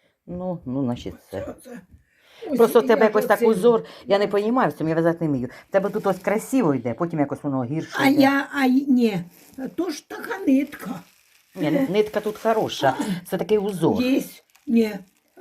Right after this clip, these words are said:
Speaker 2: От один узор з накидом, а один без накиду. Один накидом, щоб не схваталося отут. Я вже вивчилася. Уже ж те, що, що знала, бо забувала.
Speaker 1: Молодець.
Speaker 2: О,
Speaker 1: Ну, ще дивіться, тут скільки є. Тут ще кружочки будуть.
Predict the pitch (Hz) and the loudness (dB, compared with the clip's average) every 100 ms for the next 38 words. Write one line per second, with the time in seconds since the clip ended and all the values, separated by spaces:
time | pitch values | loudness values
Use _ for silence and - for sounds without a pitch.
0 | - - 269 240 254 220 294 294 - - | -20 -8 -6 -2 -2 2 6 6 4 -6
1 | 226 226 202 180 220 202 185 190 180 175 | -6 -4 -6 -8 -8 -8 -10 -8 -6 -6
2 | - _ _ _ _ 226 202 190 233 240 | -10 _ _ _ _ -8 -2 2 2 2
3 | 240 190 185 160 - 175 147 165 175 202 | -2 -2 -2 -2 -6 -10 -6 -6 -6 -8
4 | 190 214 208 208 233 233 202 180 233 226 | -6 -6 -6 -4 -4 -4 -6 -6 -4 -6
5 | 220 175 - 190 - 196 214 226 254 - | -8 -10 -12 -14 -12 -12 -8 -6 -6 -8
6 | 233 190 175 175 160 - - - - - | -8 -6 -6 -4 -6 -6 -16 -20 -20 -12
7 | 269 220 208 190 170 185 190 190 190 - | -6 -4 -2 -2 -2 -4 -6 -6 -8 -16
8 | - - - - 202 214 - 190 185 - | -20 -20 -20 -14 -10 -10 -12 -12 -12 -12
9 | 185 175 180 185 185 175 196 180 175 175 | -12 -14 -12 -12 -12 -10 -8 -6 -8 -8
10 | 170 170 170 - 117 113 104 98 92 - | -6 -4 -4 -6 -6 -4 -6 -10 -16 -20
11 | - - 240 - - 202 - 190 196 - | -20 -18 -18 -16 -16 -16 -8 -4 -2 0
12 | 190 175 156 131 127 131 - 135 - 123 | 0 0 -2 -4 -8 -10 -10 -8 -4 -2
13 | 120 147 - 170 175 170 185 - 214 147 | -4 -6 -8 -4 -2 0 -2 -2 -2 0
14 | 139 110 - | -4 -6 -10